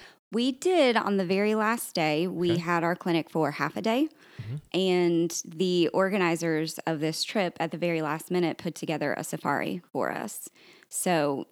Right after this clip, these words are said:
Speaker 1: that was pretty
Speaker 2: So y'all
Speaker 1: life-changing,
Speaker 2: got to
Speaker 1: too.
Speaker 2: see some of the countryside
Speaker 1: We did.
Speaker 2: as well.
Speaker 1: We did. It was beautiful.
Speaker 2: That's
Speaker 1: Beautiful.
Speaker 2: phenomenal.
Speaker 1: Yeah. Yeah.
Speaker 2: So let's, let's jump into, like, the next section
Speaker 1: Mm.
Speaker 2: of, you know,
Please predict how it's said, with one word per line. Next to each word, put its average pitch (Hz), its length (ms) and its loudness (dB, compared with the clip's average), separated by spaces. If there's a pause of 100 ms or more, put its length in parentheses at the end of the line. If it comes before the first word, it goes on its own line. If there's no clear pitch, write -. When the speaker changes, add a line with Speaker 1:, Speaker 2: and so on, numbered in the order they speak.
Speaker 1:
that 160 220 4
was - 300 -6
pretty 151 220 -8
Speaker 2:
So 85 60 -8
y'all 104 80 -4
Speaker 1:
life-changing, 135 440 2
Speaker 2:
got 131 140 2
to - 60 -4
Speaker 1:
too. 104 120 2
Speaker 2:
see 135 140 0
some 135 200 -4
of 135 60 -4
the 127 60 -6
countryside 120 800 -4
Speaker 1:
We 175 120 0
did. 151 420 -2
Speaker 2:
as 170 140 -4
well. 104 380 -8
Speaker 1:
We 156 140 -2
did. 143 480 -4
It 165 80 -4
was 156 160 -4
beautiful. 151 600 -6 (440)
Speaker 2:
That's 104 140 -8
Speaker 1:
Beautiful. 127 240 -6
Speaker 2:
phenomenal. 85 440 -10
Speaker 1:
Yeah. - 80 -14 (500)
Yeah. - 140 -10 (100)
Speaker 2:
So 143 260 0
let's, 135 340 -2
let's 143 200 -4
jump 143 220 -4
into, 123 160 -8
like, 120 260 -4
the 131 60 -8
next 135 280 -4 (120)
section 117 560 -4 (160)
Speaker 1:
Mm. 110 80 -2
Speaker 2:
of, 104 380 -4 (280)
you 110 80 -8
know, 98 180 -8